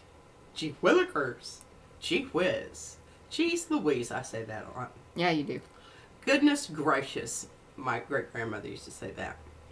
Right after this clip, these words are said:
Speaker 2: Oh, yes, she did.
Speaker 1: "Good night, nurse."
Speaker 2: <laughs>
Speaker 1: "Goody gumdrops."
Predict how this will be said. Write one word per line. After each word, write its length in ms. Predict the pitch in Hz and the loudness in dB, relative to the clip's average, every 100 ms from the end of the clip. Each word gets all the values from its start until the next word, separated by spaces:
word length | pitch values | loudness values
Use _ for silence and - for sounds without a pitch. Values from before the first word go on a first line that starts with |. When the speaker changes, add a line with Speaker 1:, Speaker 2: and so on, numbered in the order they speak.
| - | 4
Speaker 2:
Oh, 100 | 214 | 6
yes, 420 | 180 156 - - - | 8 4 2 -6 -6
she 180 | - 180 | -2 4
did. 180 | 208 | 6
Speaker 1:
"Good 140 | 240 226 | 6 10
night, 300 | 302 285 - | 10 10 8
nurse." 520 | 180 185 196 - - - - | 8 8 6 0 -8 -12 -20
Speaker 2:
<laughs> 200 | - - - 762 1077 1077 1047 1077 - - - - 370 | -16 -4 -2 -2 -6 -12 -12 -12 -12 -16 -16 -8 -4
Speaker 1:
"Goody 460 | 370 - 508 480 415 | -2 4 4 6 6
gumdrops." 840 | 403 415 403 330 190 - - - | 6 6 6 6 6 2 -12 -10